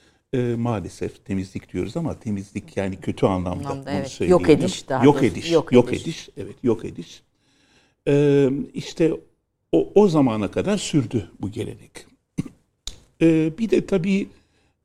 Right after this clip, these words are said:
Speaker 1: e, İzmir, e, sonra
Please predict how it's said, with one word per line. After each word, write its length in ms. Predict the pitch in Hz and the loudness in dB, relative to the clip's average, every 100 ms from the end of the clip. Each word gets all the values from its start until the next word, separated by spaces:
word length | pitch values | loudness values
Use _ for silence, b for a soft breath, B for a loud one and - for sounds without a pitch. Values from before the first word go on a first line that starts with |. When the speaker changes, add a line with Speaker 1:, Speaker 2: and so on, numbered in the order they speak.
| - | -2
Speaker 1:
e, 180 | 147 143 - - | 0 0 -4 -2
İzmir, 680 | 156 143 139 127 131 - - - _ _ _ - _ - | -2 0 2 4 2 0 -16 -20 _ _ _ -20 _ -2
e, 260 | 127 120 110 | 0 0 -2
sonra 580 | - 143 135 120 117 | -4 -2 0 0 -2